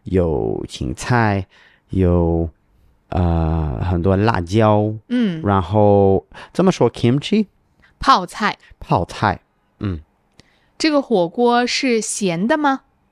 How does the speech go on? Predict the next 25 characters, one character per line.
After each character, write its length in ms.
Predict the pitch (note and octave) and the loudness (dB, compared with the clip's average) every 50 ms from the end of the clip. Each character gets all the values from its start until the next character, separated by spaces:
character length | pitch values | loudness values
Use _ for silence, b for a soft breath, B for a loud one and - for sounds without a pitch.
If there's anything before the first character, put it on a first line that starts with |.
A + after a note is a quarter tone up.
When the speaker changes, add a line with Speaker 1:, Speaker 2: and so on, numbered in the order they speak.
| _ _ _ _ _ _ _ _ _ - | _ _ _ _ _ _ _ _ _ -4
Speaker 1:
可 220 | - A2+ F#2+ F2+ | 0 2 2 4
能 220 | F#2 F#2 G#2+ C3+ | 4 2 2 2
一 140 | A2 A2 C3 | 2 2 0
点 320 | A#2+ A2 A2 G#2+ G#2 A#2+ A#2+ | 0 2 2 2 2 2 0
点， 300 | A#2 F#2+ C#2 B1 C#2 F2+ | 0 -2 -2 -4 -2 0
但 180 | A#2+ A#2+ A#2 | 0 0 0
是 300 | - - - B2+ A2 F#2+ B B B B B B _ _ _ _ | 0 0 0 0 0 0 B B B B B B _ _ _ _
那 120 | - A2 | -4 -2
个 80 | G2+ F#2+ | -2 0
辣 280 | G2 A2+ D3+ F3 E3 | 0 0 0 0 0
的 100 | B2 A2 | 0 -2
味 220 | G2+ G2 F#2 F2+ F2 | -2 0 -2 -2 -2
道 200 | D#2+ B1+ C2+ D2 - | -2 -2 -2 -4 -4
太 240 | - - - C#3 | -4 -4 -4 -4
重 340 | F#2 - - - C3+ B2 G#2+ F#2 | -4 -2 -2 0 0 2 0 -2
了， 180 | - - - _ _ _ _ | -6 -8 -14 _ _ _ _
所 180 | - - - A#2+ | -4 0 2 2
以 220 | A#2 G#2+ G#2 G2 - - - | 2 2 0 -2 -2 -2 0
我， 120 | A2+ A2+ - | 2 4 4
Speaker 2:
哦。 60 | - | 4
Speaker 1:
我， 240 | A#2+ A2 - - G2 | 2 0 -2 0 0
我 100 | G2 G2+ | 0 0
吃 240 | - - - D#3 B2 | 0 0 0 2 2
的 100 | F#2+ G#2+ | 2 2
话， 260 | - A#2+ G2 F2 B | 2 0 -2 -2 B